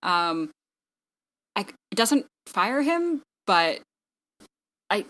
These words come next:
he's just screaming, and he becomes, uh, so just incredibly outraged that Ryan's working for the company again.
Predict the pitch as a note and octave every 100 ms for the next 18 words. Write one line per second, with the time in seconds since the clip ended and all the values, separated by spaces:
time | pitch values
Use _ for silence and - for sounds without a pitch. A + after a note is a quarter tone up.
0 | - - _ - - A3+ - F#3+ - A3+
1 | G#3+ E3 E3 F3 G3 F#3+ G#3 F3+ F3 -
2 | F3+ E3 D#3+ - _ _ _ - - A3+
3 | G#3 G#3+ G#3 G3+ F#3+ F3 - F#3+ G3+ F3+
4 | F3 F3+ - E3+ E3 D#3+ D#3 F3 E3+ D#3+
5 | E3 F3 D#3+ - - D#3+ E3+ E3+ F3 E3+
6 | E3